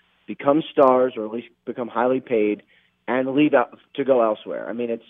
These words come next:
it's basically what the Patriots do. They pay you not a ton of money sometimes. Um, a lot of contracts are sort of non-maxed out. You go there, you win, you become a star, a big name,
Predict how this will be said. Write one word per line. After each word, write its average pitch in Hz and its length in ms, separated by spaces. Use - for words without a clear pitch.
it's 120 140
basically 165 280
what 143 160
the 135 60
Patriots 156 480
do. 160 240
They 123 320
pay 139 180
you 147 220
not 127 500
a - 80
ton 147 160
of 156 60
money 139 460
sometimes. 123 520
Um, 107 340
a 104 40
lot 120 160
of 127 60
contracts 120 560
are 107 120
sort 120 160
of 107 60
non-maxed 131 540
out. 101 320
You 117 80
go 147 220
there, 151 300
you 123 120
win, 135 480
you 127 80
become 135 300
a 131 40
star, 135 360
a 131 40
big 131 220
name, 113 380